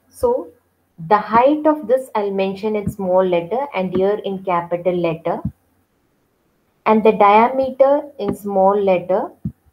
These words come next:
and here in capital letter, and the dimensions of my impeller in small d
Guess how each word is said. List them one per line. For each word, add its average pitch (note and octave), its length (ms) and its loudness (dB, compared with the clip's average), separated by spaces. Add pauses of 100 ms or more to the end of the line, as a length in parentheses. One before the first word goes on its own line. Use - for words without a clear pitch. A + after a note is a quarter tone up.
(120)
and G3+ 200 -6
here B3 280 2 (200)
in G3 220 -8
capital G3+ 580 -2
letter, F#3+ 440 0 (1900)
and A#3 300 2
the B3+ 300 2 (360)
dimensions A#3+ 1160 2 (100)
of G#3+ 200 2 (180)
my G3 400 0 (500)
impeller G#3 760 2 (300)
in G#3 120 -8
small G#3+ 580 -2
d G3 440 -6